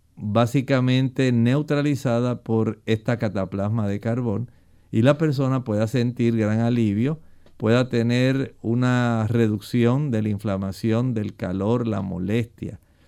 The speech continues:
y evitar una infección que puede descontrolarse y puede incluir todo el pabellón auricular. De esta manera el carbón es muy bueno, claro. En estos casos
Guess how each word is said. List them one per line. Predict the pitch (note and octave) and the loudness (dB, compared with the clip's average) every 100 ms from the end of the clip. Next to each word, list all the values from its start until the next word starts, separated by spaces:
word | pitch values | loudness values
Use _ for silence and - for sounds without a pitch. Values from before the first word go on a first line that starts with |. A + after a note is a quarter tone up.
| _ - | _ -2
y | B2 | 4
evitar | C#3+ D#3 D3 C3+ C3+ C3+ | 4 4 2 0 0 -2
una | A2+ A#2+ B2 | -2 0 0
infección | B2+ C3 B2 - A#2+ A#2 B2 B2+ - _ _ _ | 0 -2 -4 -2 0 2 0 -4 -6 _ _ _
que | A2 | -2
puede | F2+ A2 A#2+ B2+ B2+ A#2+ A2 F#2 - - - _ _ | 0 2 4 4 4 2 0 -2 -8 -16 -20 _ _
descontrolarse | G#2 G#2 B2+ - - C3+ A#2 A2 A2+ G#2+ A#2+ B2 A2 D3+ D#3 | -4 4 4 4 0 2 2 2 4 6 6 4 2 -2 -4
y | - | -4
puede | G2+ A2+ B2+ | -4 0 0
incluir | C3+ B2+ C3 A#2+ | 0 0 0 -2
todo | - B2 C#3 D3 | -2 0 2 2
el | B2+ | 0
pabellón | A#2 G#2 G2+ G2+ A#2 C3+ - _ _ _ - | 0 0 0 0 0 0 -6 _ _ _ -4
auricular. | G#2 G#2 A2 B2 C3+ E3+ D#3 - - _ - - | 0 0 0 0 0 -2 -4 -12 -20 _ -20 -10
De | G2 F#2+ | -2 0
esta | G#2 G#2+ | 0 0
manera | B2+ C3 B2 A#2+ | 0 2 2 0
el | B2 | -2
carbón | C3 A#2+ A2 A2 | -2 0 0 0
es | A2 | -2
muy | G#2 A2 C3 | -2 0 0
bueno, | B2+ D#3 D3+ A#2 | 0 0 0 -2
claro. | A2 A#2+ F#2+ - - - - _ _ - - | 0 2 0 -4 -16 -20 -20 _ _ -20 -8
En | - | 0
estos | G#2+ G#2 D#3+ - | 0 2 -2 0
casos | B2+ A2+ - D3+ - | 2 2 2 -4 -4